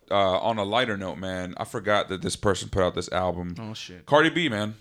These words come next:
Speaker 2: Oh, fuck.
Speaker 1: Cardi B.
Speaker 2: The s-,
Speaker 1: Uh,
Speaker 2: the sleeper of the year.
Speaker 1: another album that I can say I still listen to.
Speaker 2: I was gonna say that's probably the sleeper album of the year, homie. I don't think anyone expected it to be as good as it was, at least in my opinion.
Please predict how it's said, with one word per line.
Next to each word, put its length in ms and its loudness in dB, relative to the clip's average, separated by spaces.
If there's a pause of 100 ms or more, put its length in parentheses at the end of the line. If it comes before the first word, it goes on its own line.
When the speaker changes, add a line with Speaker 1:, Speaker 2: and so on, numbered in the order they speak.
(680)
Speaker 2:
Oh, 200 6
fuck. 680 0
Speaker 1:
Cardi 360 4
B. 360 0 (800)
Speaker 2:
The 60 4
s-, 120 8
Speaker 1:
Uh, 220 4
Speaker 2:
the 100 4
sleeper 460 4
of 100 2
the 80 2
year. 460 0
Speaker 1:
another 360 6
album 420 6
that 120 6
I 80 6
can 140 -2
say 240 2
I 100 4
still 240 2
listen 260 -4
to. 220 -6 (380)
Speaker 2:
I 60 -2
was 80 -6
gonna 120 -2
say 140 0
that's 160 0
probably 240 2
the 80 -2
sleeper 320 -2
album 300 -2
of 40 -4
the 80 -4
year, 240 -2
homie. 340 -6
I 60 -4
don't 160 -2
think 160 -4
anyone 300 -4
expected 420 -6
it 260 -10
to 120 -12
be 380 -6 (340)
as 160 -8
good 160 -6
as 80 -8
it 60 -10
was, 460 -12
at 100 -10
least 140 -2
in 60 -4
my 140 -4
opinion. 320 -8